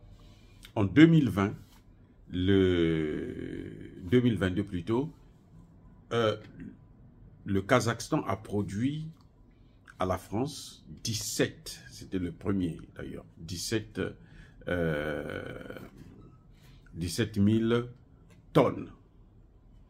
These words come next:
d'uranium, suivi de, du Niger avec seize mille tonnes. Bon,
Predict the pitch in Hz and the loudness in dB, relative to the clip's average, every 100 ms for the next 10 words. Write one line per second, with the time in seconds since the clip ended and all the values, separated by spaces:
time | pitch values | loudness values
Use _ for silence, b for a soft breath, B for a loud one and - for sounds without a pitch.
0 | - - - - b b b b b b | -20 -20 -20 -20 b b b b b b
1 | - - 104 80 85 82 - - - - | -20 -6 -2 -2 -2 -6 -10 -18 -20 -20
2 | - - - - - - - - - - | -20 -20 -20 -20 -20 -20 -20 -20 -20 -14
3 | - 98 85 127 156 - - 104 131 160 | -4 -2 0 0 -2 -8 -2 2 2 0
4 | - - - - - 98 101 98 80 104 | -12 -20 -20 -20 -6 0 2 2 2 0
5 | 113 - - B - 87 101 110 - - | 0 -6 -20 B -6 0 0 -2 -10 -16
6 | - - 90 80 82 76 - - - - | -8 -2 -2 0 -4 -4 -8 -12 -12 -16
7 | - - - - - - - - - - | -20 -20 -20 -20 -20 -20 -20 -20 -20 -20
8 | - - - - - - - - - - | -20 -20 -20 -20 -20 -20 -20 -20 -16 0
9 | 101 | 0